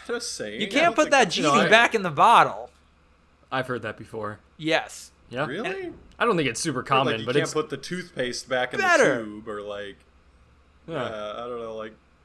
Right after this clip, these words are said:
Speaker 2: Yes.
Speaker 1: things that are, yeah, actually impossible.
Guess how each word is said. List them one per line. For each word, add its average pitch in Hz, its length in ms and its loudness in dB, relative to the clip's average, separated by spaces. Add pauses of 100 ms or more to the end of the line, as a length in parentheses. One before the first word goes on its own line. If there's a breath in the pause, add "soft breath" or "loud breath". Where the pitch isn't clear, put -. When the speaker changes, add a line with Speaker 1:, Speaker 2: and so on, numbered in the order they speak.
(600)
Speaker 2:
Yes. 226 160 2
Speaker 1:
things 151 160 2
that 160 120 6
are, 147 160 6
yeah, 160 200 2
actually 123 580 -4
impossible. 117 840 -8